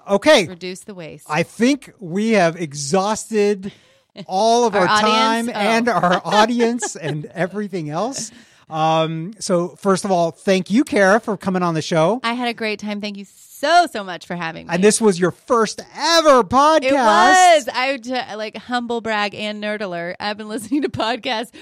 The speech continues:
Speaker 2: for a long, long time, so I am thrilled to finally be on one.
Speaker 1: So I'm glad, I'm glad you set the bar low. So next time you're on a podcast, it's gonna easily shoot over this.
Speaker 2: Stop.
Speaker 1: So,
Speaker 2: It was amazing.
Speaker 1: uh, it, it's good you started with us.
Speaker 2: You carried me. Thank you.
Speaker 1: <laughs>
Speaker 2: Thank you for carrying me the entire way.
Speaker 1: So
Speaker 2: <laughs>
Speaker 1: where? Oh, you know, I forgot one thing.
Speaker 2: Oh.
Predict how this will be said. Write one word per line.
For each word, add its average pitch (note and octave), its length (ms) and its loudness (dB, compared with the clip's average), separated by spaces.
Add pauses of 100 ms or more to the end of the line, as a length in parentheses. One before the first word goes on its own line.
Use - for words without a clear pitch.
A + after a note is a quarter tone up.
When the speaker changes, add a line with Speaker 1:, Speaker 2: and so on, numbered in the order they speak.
(120)
Speaker 2:
for - 100 -14
a A3 120 -4
long, B3+ 500 0
long A3+ 320 -6
time, F3+ 400 -8
so F#3+ 160 -12
I F#3 200 -6
am F#3+ 120 -12
thrilled F#3 480 -12
to E3+ 160 -12
finally C4+ 260 -10
be C#4+ 160 -12
on A3+ 180 -10
one. - 200 -20
Speaker 1:
So A#3 240 4
I'm G#3 140 2
glad, B3 340 2
I'm F#3+ 140 -2
glad A3 260 -2
you G3 80 -6
set A3 260 -4
the G3 80 -2
bar G3 260 4
low. F3+ 260 4
So G3+ 140 -2
next G#3 180 -2
time A3 120 2
you're G3+ 120 2
on F3 60 0
a - 40 -4
podcast, E3+ 380 0
it's D#3 80 -8
gonna D#3+ 160 -4
easily F3 460 -4
shoot E3+ 200 -4
over C#3 160 -6
this. C#3 400 -4
Speaker 2:
Stop. - 380 -10
Speaker 1:
So, D#3+ 260 0
Speaker 2:
It C#3+ 40 0
was C3 100 -8
amazing. G#3 340 -8
Speaker 1:
uh, D#3 320 -4
it, G3 200 -2
it's F3+ 240 -6
good G3 200 4
you E3 60 -4
started F#3 260 0
with G#3 160 -2
us. F#3 320 -4
Speaker 2:
You G#3+ 80 -12
carried A3+ 420 -6
me. A3+ 280 -6
Thank - 300 2
you. C4 260 4
Speaker 1:
<laughs> A#3 260 0
Speaker 2:
Thank A#3+ 160 -6
you A3 60 -10
for A3 80 -6
carrying A#3+ 480 -4
me A#3+ 100 -10
the A3+ 80 -10
entire G#3+ 460 -6
way. F#3 240 -2
Speaker 1:
So A3 460 6
Speaker 2:
<laughs> G#3+ 60 -12
Speaker 1:
where? G#3+ 460 4
Oh, D4 320 6
you B3+ 140 -4
know, E4 80 0
I B3+ 100 0
forgot D#4 320 0
one B3+ 200 0
thing. F#4 320 -2
Speaker 2:
Oh. - 40 -20